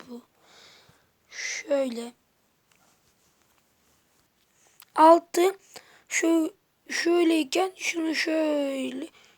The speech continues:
şöyle, şöyle aşağı yapalım. Ve şuraya şöyle, şöyle dümdüz bindirelim ama biraz daha güzel yapalım.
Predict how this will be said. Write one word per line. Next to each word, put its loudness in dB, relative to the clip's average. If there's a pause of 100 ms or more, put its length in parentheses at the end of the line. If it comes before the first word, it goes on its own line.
şöyle, -6
şöyle -6
aşağı -10
yapalım. -12 (1400)
Ve 4
şuraya 4 (340)
şöyle, 2 (680)
şöyle 0
dümdüz -6
bindirelim -6
ama 2
biraz 2
daha 4
güzel 0
yapalım. -6